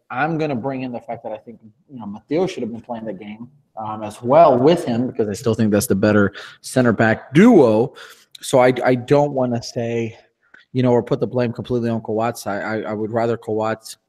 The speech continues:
continue to be the way he is, 'cause I think that's still a better, you know, or a better bet or a better chance with him playing that way. Um,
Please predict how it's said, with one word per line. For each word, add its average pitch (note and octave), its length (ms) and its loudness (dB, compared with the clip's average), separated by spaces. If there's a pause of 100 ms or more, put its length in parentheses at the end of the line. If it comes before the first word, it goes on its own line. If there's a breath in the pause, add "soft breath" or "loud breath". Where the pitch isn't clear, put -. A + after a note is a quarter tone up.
continue A#2 380 0
to A2 60 2
be A#2+ 120 4
the A2 100 6
way A2 160 6
he A2+ 200 6
is, B2 120 6
'cause A2+ 140 -4
I G#2 60 -2
think - 360 -8
that's G#2 180 -10
still G#2+ 220 -2
a G2+ 40 -2
better, G2+ 380 -4 (500 soft breath)
you A2 80 -6
know, G#2 80 -2
or G2 100 0
a G2+ 40 0
better G#2+ 220 2
bet G#2 380 2
or G2 80 -2
a G#2 60 0
better G2+ 360 0 (240 loud breath)
chance B2 440 2
with B2 120 4
him B2 120 2
playing B2 220 0
that B2 140 6
way. C3 180 2 (500 loud breath)
Um, G2+ 340 -2